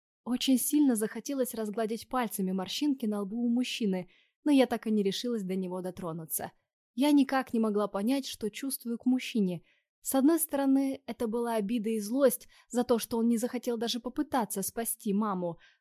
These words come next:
а также за все его сказанные мне слова, когда между нами была близость. Но с другой стороны,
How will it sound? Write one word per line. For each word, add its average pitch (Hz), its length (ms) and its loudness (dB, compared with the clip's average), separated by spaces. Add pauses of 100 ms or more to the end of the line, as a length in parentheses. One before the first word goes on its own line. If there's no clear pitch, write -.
(180)
а 240 80 0
также 220 340 2
за 208 120 0
все - 180 -4
его 196 160 2
сказанные 202 540 -2
мне 196 160 -4
слова, 208 560 -4 (100)
когда 233 280 -2
между 220 280 0
нами 220 240 0
была 208 260 0
близость. 208 540 -8 (480)
Но 262 180 6
с 208 60 0
другой 254 380 2
стороны, 208 580 -2